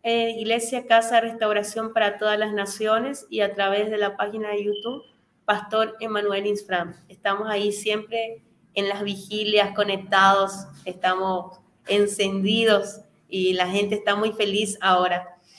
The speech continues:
Una cosa que quería terminar y decir, el crecimiento espiritual no es algo que tú puedas forzar. No es algo que tú puedas forzar. Hay muchas personas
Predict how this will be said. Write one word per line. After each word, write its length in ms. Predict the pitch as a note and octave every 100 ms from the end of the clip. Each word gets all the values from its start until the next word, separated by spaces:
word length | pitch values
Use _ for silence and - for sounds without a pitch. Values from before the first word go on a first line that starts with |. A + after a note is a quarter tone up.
| - -
Una 280 | B3 C4+ C4+
cosa 320 | B3+ C#4 -
que 340 | B3+ A#3+ A3+ A#3+
quería 520 | A#3 A#3+ A#3+ A#3+ - - - _
terminar 960 | A3+ G#3+ A3 A3 G#3+ G#3+ A3 B3 C#4 - _ - G#3
y 120 | G3+ G#3+
decir, 840 | G#3 G3+ - A3+ G#3+ F#3+ G3 - _ _ _ -
el 180 | A#3 A#3
crecimiento 640 | C4+ - C4 B3+ C4+ C4+
espiritual 880 | D4 D4 C#4 C#4 A#3 A3+ A3 G3+ - - _ _ _ _ _
no 220 | - A3+ A#3+
es 240 | A#3+ -
algo 480 | A3 A#3 A#3 A3+ A3+
que 240 | A#3 A3+ -
tú 160 | A#3
puedas 240 | A#3+ A3+ A3+
forzar. 480 | G#3 G3 E3 - _ _ _ _ _ _ _ _ _ _ _ _ _ _ _
No 200 | G#3+ B3
es 160 | C4+ C4+
algo 320 | B3 C4+ C4+
que 140 | B3
tú 180 | A#3 A#3+
puedas 220 | B3 A#3+
forzar. 420 | A#3 G#3 F3+ E3+ - - - -
Hay 160 | G#3+ C4+
muchas 380 | C4+ C#4+ D4 C4+
personas 720 | B3+ A#3+ B3+ B3 A3 G3